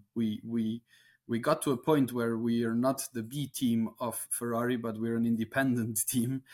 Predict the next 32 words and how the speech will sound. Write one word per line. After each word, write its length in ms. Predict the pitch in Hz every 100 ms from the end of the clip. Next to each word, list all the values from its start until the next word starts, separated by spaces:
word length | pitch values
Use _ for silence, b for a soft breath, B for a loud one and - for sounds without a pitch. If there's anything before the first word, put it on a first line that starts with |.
| B B -
Um, 560 | 120 113 110 110 113 120
we're 380 | 123 120 117 117
a, 40 | - _ _ _ _ _ _ _ _ _ _ _ -
I 140 | 110
also 300 | 120 131 127
think 320 | - 135 117 117
we're 340 | 117 110 110
a 60 | 117
respect, 500 | 117 - 147 - 117
a, 220 | 113 117
a 40 | - -
very 160 | 131 127
much 260 | 123 -
respected 480 | 117 - 139 - 120 -
team 260 | - 113 113
in 100 | 123
the 100 | 117
paddock 380 | - 110 110 -
as 160 | 113 120
Alfa 260 | 113 -
Romeo, 420 | 113 117 117 113 101
as 240 | 107 101
what 180 | 113 107
we 120 | 110
do. 240 | 117 160 B B B -
Of 120 | -
course, 280 | 143 131 -
we 140 | 110
are 260 | 107 107 - _
maybe 240 | 113 110 104
smaller. 560 | - 117 117 123 127 B B B B -
Um, 440 | 110 104 98 101